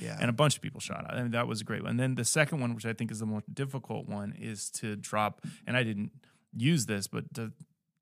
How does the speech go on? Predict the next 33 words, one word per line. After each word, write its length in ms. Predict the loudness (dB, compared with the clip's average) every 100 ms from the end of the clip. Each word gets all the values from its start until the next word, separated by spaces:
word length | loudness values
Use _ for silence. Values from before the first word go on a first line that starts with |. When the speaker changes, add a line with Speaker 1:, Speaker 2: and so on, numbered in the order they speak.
| _
Speaker 2:
to 80 | -6
drop 460 | -2 2 2 2 0
your 100 | -4
Pharise-, 560 | -4 -2 0 2 0 -8
Pharisaical 1000 | -4 -2 -2 -2 0 0 -2 -4 -4 -6 _ _
opinions 460 | -14 -4 -2 -2 -2
of 140 | -8
people 340 | -14 -16 -16 -20 _ _ _ _ _ -2
and 160 | 2
see 300 | 2 2 0 0
every 280 | -2 -2 -6
person 640 | -4 -4 -4 -6 -8 -12 _ _ _ -4
as 280 | 0 0 0
worthy 360 | 0 0 2
of 120 | 0 -2
the 60 |
love 200 | -4 -4
of 120 | -6
Christ 380 | -4 0 0 -2 _ -4
and 220 | -2 2
Speaker 1:
Yeah. 80 | 2
Speaker 2:
somebody 400 | 4 2 2 0
that 220 | -4 -6
you 180 | -6 -4
should 260 | -4 -6
be 100 | -6
fighting 560 | -10 -8 0 2 2 0
hard 420 | -2 0 2 0
to 120 | -4
learn 440 | -4 0 2 2 0
how 180 | -2 -4
to 80 |
love. 540 | -4 -2 -2 -4 -16